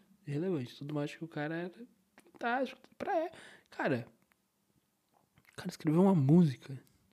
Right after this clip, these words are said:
falando disso. O clipe, o clipe é muito claro, velho.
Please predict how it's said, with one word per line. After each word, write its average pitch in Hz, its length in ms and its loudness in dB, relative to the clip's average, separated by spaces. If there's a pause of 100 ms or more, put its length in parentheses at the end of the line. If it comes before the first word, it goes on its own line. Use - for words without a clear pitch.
(1800)
falando 143 460 0
disso. 127 260 -2
O - 140 -16
clipe, 165 500 2 (640)
o 160 80 -6
clipe 190 300 0
é 170 60 4
muito 156 400 2 (100)
claro, 117 460 2
velho. 95 320 -4